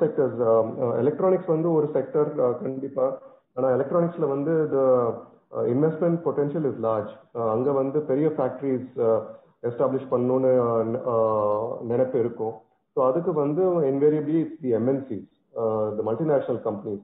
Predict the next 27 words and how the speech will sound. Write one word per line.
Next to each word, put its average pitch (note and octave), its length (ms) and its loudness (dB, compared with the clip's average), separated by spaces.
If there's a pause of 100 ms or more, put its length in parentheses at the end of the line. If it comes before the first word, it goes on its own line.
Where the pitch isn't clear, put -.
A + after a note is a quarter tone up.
(380)
ஏன்னா B2+ 60 0
அவங்க B2+ 240 2
கிட்ட C#3 180 0
தான் D3 140 0
அந்த C3 120 0
மாதிரி B2+ 260 0
ஃபைனான்சிங் A#2+ 800 -2
இருக்கும் A#2+ 600 0
எலக்ட்ரானிக்ஸ்குள்ள A#2 640 -4
வர்றதுக்கு. G2+ 480 -6 (560)
Uh, - 20 -20
typically, E3+ 920 2
uh, C3+ 320 4 (180)
the, B2+ 120 4 (240)
the B2 60 -4 (120)
small C#3 340 0
entrepreneurs C#3+ 520 -2
are, B2 140 0 (120)
uh, A#2 300 2
pretty C#3 200 -6
much C3+ 200 -4
M A#2 120 -2
S C3+ 180 0
M G#2+ 100 -6
Es, G2+ 140 -10 (640)
uh, G#2+ 480 2
micro, A2+ 240 0